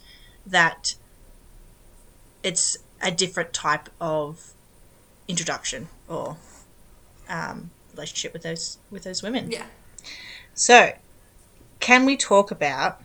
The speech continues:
Speaker 1: the introduction of,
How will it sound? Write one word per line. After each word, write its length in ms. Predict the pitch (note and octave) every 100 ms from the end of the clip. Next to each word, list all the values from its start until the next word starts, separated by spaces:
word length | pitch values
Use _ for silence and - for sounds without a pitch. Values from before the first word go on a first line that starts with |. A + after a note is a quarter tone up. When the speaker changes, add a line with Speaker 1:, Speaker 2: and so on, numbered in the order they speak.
| - - - - - - - - - -
Speaker 1:
the 800 | F3 F#3 F3+ F3 F3 E3+ E3+ - - - - - -
introduction 760 | - F#3+ G3+ F3 - F3+ E3+ -
of, 680 | - E3+ D#3+ D#3+ D#3+ D#3+ -